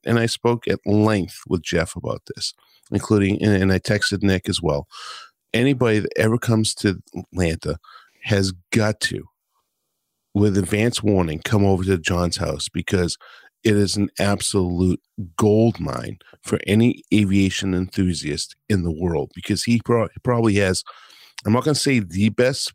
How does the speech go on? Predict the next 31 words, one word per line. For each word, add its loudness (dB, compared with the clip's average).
personal -2
aviation -2
collection 0
in 2
the 2
world, 0
personal, 0
but 0
probably 2
one 2
of -2
the 4
best -2
personal -4
aviation -4
collections -6
in -4
the -2
world. -2
He's -2
got 0
a 0
magazine 0
from 0
nineteen, 0
I -2
think 0
it 4
was 0
nineteen 2
forty-seven, -2